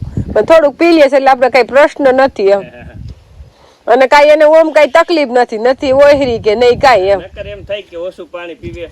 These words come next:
Speaker 2: તો
Speaker 1: હા.
Speaker 2: <laughs> કંઈક ડોક્ટરને બતાવી, પણ ઈ કંઈ બતાવવા પાડું નથી, કારણ કે એને કમ્પ્લીટ જ છે, કોઈ
Speaker 1: હા.
Speaker 2: જાતનો વાંધો નથી.
Speaker 1: હમણાં સૂટી મુકાતી નથી, મૂકી તો પાછી પકડાઈને એવી મસ્તી એ ચડી જાય.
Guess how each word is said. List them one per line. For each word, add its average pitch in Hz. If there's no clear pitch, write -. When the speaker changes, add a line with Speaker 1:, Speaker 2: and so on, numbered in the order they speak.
Speaker 2:
તો 151
Speaker 1:
હા. 196
Speaker 2:
<laughs> 175
કંઈક 156
ડોક્ટરને 165
બતાવી, 170
પણ 147
ઈ 185
કંઈ 185
બતાવવા 190
પાડું 185
નથી, 170
કારણ 160
કે 165
એને 156
કમ્પ્લીટ 185
જ 123
છે, -
કોઈ 190
Speaker 1:
હા. 180
Speaker 2:
જાતનો 160
વાંધો 131
નથી. 120
Speaker 1:
હમણાં 214
સૂટી 320
મુકાતી 302
નથી, 277
મૂકી 294
તો 262
પાછી 277
પકડાઈને 277
એવી 277
મસ્તી 254
એ 196
ચડી 220
જાય. 165